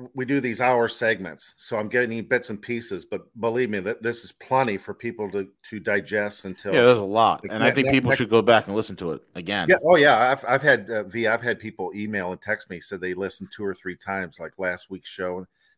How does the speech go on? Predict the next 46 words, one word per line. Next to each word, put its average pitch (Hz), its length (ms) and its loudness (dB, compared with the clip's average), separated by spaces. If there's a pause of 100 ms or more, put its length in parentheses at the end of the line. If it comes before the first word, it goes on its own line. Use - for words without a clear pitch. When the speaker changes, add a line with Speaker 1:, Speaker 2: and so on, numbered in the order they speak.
(120)
Speaker 1:
I 107 40 -2
go, 104 100 -2
"Yeah, 107 320 2
it, 95 300 -10
it, 110 140 -12 (180)
you, 107 180 -14
you 110 140 -6
need 127 160 -2
to 113 80 0
listen 117 300 0
to 110 140 -4
it 98 80 -6
two - 140 -8
or 110 80 0
three 104 220 -8
times 110 400 -2
while 98 160 -2
they're 92 100 -2
driving. 101 640 -2 (320)
They've 92 100 -12
got 101 160 -6
the 92 80 -8
headset 101 460 0
on, 101 180 -2
they're 90 140 -2
listening 101 380 -4
to 110 180 -4
it, 110 120 0 (640)
uh, 110 40 -18 (180)
to 117 240 -2
digest 117 560 4
this, 98 160 -2
because 107 320 -6
we're 104 120 -2
covering 127 420 0
a 101 60 0
lot 117 320 2
in, 104 80 -8
in 95 220 -10
sixty-minute 101 680 -6
segments." 113 560 -4 (580)
But, 113 240 -4 (140)
uh, 104 200 -4
next 123 340 0
week's 120 200 -2
show, 98 460 -2